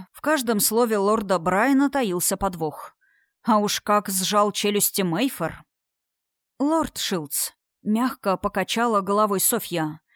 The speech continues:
«вы, кажется, меня не поняли. Я не могу принять ваше приглашение, потому что обещала поужинать со своим женихом, виконтом Мейфором.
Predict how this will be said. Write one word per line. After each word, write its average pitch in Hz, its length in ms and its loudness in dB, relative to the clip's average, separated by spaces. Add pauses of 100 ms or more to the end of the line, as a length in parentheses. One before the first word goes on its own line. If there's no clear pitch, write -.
(380)
«вы, 220 300 0
кажется, 214 500 -2
меня 220 260 4
не 214 160 2
поняли. 175 600 0 (280)
Я 254 220 4
не 254 140 6
могу 247 300 4
принять 185 420 0
ваше 190 260 0
приглашение, 185 840 0 (260)
потому 247 320 2
что - 160 -2
обещала 233 520 2
поужинать 226 600 2
со 220 140 0
своим 226 320 2
женихом, 208 600 2 (160)
виконтом 277 540 4
Мейфором. 165 640 0